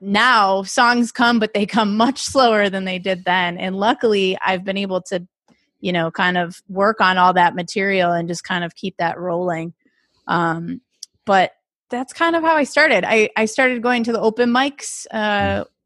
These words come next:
Speaker 1: once I was in college, and I realized that I like to,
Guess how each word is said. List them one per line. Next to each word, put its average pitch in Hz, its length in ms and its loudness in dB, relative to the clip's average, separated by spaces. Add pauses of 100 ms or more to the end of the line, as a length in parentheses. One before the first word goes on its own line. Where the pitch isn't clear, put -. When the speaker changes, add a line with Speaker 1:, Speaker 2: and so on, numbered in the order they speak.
Speaker 1:
once 220 260 -2
I 214 120 4
was 208 100 -2
in 196 140 -4
college, 208 420 4
and 185 140 -4
I 185 80 0
realized 196 500 0
that 180 220 -2 (640)
I 202 440 0
like 202 260 -2
to, 214 180 -8